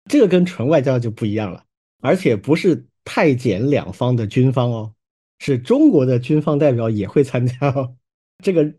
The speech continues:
其实底下的潜台词是非常丰富的，就大家会发现很多事情我们在默默地做，但是呢，会非常低调。那有人会说，是不是中国未来就会放弃我们的不干预内政的这样的一些原则？那绝对不会啊，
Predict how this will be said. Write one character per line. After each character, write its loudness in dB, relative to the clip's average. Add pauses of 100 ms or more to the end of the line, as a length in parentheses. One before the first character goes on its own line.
(140)
其 0
实 -2
底 -4
下 -2
的 -6 (200)
潜 -4
台 0
词 -6
是 -6
非 2
常 0
丰 -4
富 -12
的， -18 (540)
就 0
大 0
家 0
会 0
发 -2
现 0
很 -4
多 2
事 -2
情 -4
我 0
们 -2
在 2
默 2
默 0
地 -2
做， -4
但 -4
是 -2
呢， 0
会 0
非 0
常 -2
低 0
调。 -4 (500)
那 2
有 2
人 0
会 0
说， 4
是 -4
不 0
是 2
中 0
国 2
未 4
来 0
就 0 (120)
会 0 (200)
放 -4
弃 -4
我 0
们 -4
的 -2
不 -4
干 2
预 2
内 2
政 0
的 -4
这 -2
样 -2
的 -4
一 -4
些 -2
原 -2
则？ -6
那 0
绝 -2
对 2
不 -8
会 -2
啊， -12